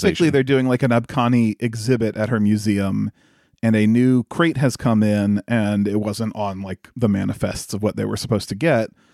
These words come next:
Speaker 2: So we get the best actor in the whole movie, which is this
Speaker 1: <laughs>
Speaker 2: security guard who is so clearly, just as a human being, I felt, I,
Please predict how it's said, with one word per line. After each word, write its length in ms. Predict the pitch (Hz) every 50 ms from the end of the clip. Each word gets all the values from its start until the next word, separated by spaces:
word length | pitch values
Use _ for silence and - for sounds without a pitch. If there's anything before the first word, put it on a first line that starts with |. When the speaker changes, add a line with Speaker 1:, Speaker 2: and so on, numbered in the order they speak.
| _ _ _ _ _ _
Speaker 2:
So 600 | - - - 139 123 113 110 110 110 107 107 -
we 180 | - 123 127 120
get 260 | 107 127 123 123 - -
the 160 | 127 127 135 127
best 260 | 123 151 170 - -
actor 300 | 143 131 - - 135 127
in 100 | 117 113
the 80 | 110 107
whole 240 | - - 143 135 127
movie, 500 | 113 113 113 107 90 98 73 98 95 - - _ _ _ _ _ - - -
which 240 | - 110 113 - -
is 120 | 117 117
this 160 | - 123 110 -
Speaker 1:
<laughs> 20 |
Speaker 2:
security 520 | - 135 - - 147 143 135 135 127 123
guard 500 | 113 113 113 104 101 107 104 101 98 113 - _ _ _ _ _ _ _ _ -
who 400 | 127 139 123 120 110 110 110 - _ -
is 200 | 127 120 113 -
so 440 | - - - 160 135 135 143 156 143
clearly, 580 | - - - 151 139 135 127 131 123 117 113
just 180 | 107 185 185 - -
as 180 | 131 151 165 147
a 80 | 165
human 380 | 156 - 147 147 139 127 120 113
being, 380 | 110 117 117 113 107 104 107 - -
I 100 | 110 117
felt, 360 | 104 - - 143 135 139 - _ - _ _ _ _ _ _ _ _ _
I, 120 | 135 151